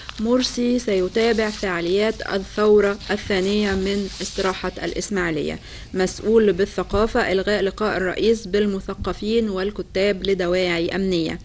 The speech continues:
كشفت مصادر أمنية للوطن عن وجود تخوف داخل مديرية أمن الإسماعيلية وفي قيادة الجيش الثاني الميداني من زيارة الرئيس محمد مرسي اليوم بصحبة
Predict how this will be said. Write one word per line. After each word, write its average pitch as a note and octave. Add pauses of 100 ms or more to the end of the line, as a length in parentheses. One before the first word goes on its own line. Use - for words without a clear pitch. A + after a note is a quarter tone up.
(340)
كشفت F#3
مصادر F#3+
أمنية G#3
للوطن G#3
عن F#3
وجود F#3
تخوف A3
داخل G#3
مديرية G3 (100)
أمن G#3+
الإسماعيلية G3+
وفي G#3
قيادة G3+
الجيش F#3+
الثاني G3+
الميداني F#3+ (280)
من B3
زيارة A3
الرئيس F#3+
محمد G3+
مرسي G3+
اليوم A3
بصحبة F#3+